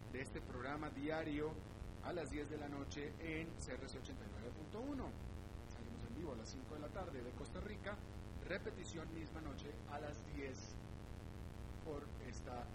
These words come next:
estación. También, por supuesto, que la señal grabada de, eh, Facebook Live en la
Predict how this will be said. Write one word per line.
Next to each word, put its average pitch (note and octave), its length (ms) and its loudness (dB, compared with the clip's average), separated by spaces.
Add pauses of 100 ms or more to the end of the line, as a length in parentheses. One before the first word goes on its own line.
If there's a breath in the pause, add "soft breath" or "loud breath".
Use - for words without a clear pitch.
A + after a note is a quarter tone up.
(100)
estación. D3+ 480 -2 (420)
También, - 220 -2
por - 100 -2
supuesto, - 460 -2
que G2 80 -2
la - 160 -2
señal G#2 300 -2
grabada A2 480 -2 (500)
de, A#2+ 380 0
eh, - 760 -2 (160)
Facebook A#2 320 -2
Live C#3 320 2 (160)
en - 160 -2
la - 20 -2